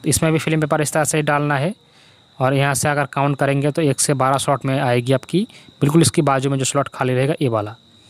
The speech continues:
यानी एक से दस और एक से बारह, इसी तरह से वाइंडिंग चलता रहेगा।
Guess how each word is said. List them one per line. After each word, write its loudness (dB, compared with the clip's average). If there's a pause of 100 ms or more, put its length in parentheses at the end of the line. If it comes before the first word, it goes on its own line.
(880)
यानी 4
एक 0
से 2
दस 0
और 0
एक 0
से 0
बारह, 0
इसी 2
तरह 2
से 0
वाइंडिंग 2
चलता -2
रहेगा। 0